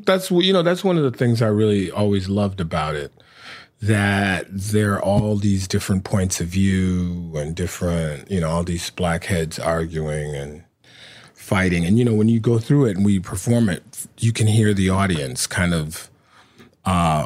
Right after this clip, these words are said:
form allegiances with different characters for different reasons. You know,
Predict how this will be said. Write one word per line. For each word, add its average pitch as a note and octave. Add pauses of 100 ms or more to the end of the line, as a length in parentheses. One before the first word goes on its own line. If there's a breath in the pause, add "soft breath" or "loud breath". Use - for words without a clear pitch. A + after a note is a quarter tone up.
form A2
allegiances F#2
with -
different F2+
characters G2+
for -
different F2
reasons. D#2
You E2+
know, C#2